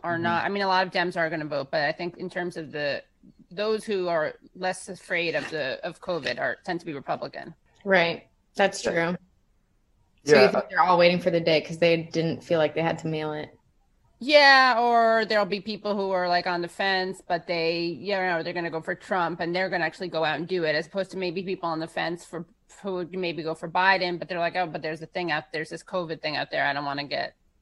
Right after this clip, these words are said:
Speaker 3: True. I don't want people to see the numbers and then, like,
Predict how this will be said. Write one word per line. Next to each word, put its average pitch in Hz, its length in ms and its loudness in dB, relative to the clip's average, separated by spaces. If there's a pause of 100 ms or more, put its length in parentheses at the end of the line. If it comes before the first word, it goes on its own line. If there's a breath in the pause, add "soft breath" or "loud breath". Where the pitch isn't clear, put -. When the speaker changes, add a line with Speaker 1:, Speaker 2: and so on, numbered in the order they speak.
(180)
Speaker 3:
True. 170 500 -2 (240)
I 202 60 4
don't 226 80 10
want 277 180 10
people 254 200 6
to 233 40 6
see 226 220 2
the 196 140 4
numbers 170 500 4
and 170 100 0
then, 156 280 0
like, 135 400 -2